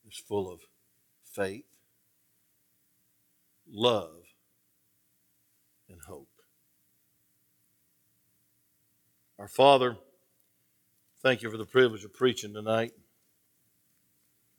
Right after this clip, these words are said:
And thank you, dear God, for the testimonies that's touched my heart and encouraged my soul. And God, we want to be an encouragement to our missionaries, those that we have and those that we're going to take on.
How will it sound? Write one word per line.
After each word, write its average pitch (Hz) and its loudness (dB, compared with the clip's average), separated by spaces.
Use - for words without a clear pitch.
And 104 -20
thank 127 0
you, 123 -2
dear 117 -2
God, 117 4
for - -20
the 101 -20
testimonies 110 -4
that's 95 -14
touched 113 -2
my 110 -4
heart 110 0
and 95 -14
encouraged 107 -6
my 107 -12
soul. 90 -10
And 107 -18
God, 131 6
we 147 0
want 139 4
to 120 0
be 123 2
an 117 -2
encouragement 107 0
to 107 -8
our 104 -2
missionaries, 95 -12
those 120 2
that 117 -4
we 113 -2
have 127 4
and 113 -8
those 120 0
that 117 -8
we're 107 -10
going 113 -4
to - -20
take 120 0
on. 117 -10